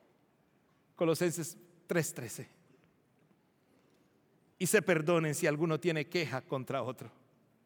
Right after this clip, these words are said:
Así como el Señor los perdonó,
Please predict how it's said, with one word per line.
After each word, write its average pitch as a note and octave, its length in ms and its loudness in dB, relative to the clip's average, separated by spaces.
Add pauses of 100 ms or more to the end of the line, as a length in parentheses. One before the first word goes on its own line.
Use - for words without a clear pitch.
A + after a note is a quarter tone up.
(1700)
Así F3 240 -2
como E3+ 200 0
el D3 80 0
Señor C#3 440 -4 (640)
los D3 180 -2
perdonó, C3 600 -4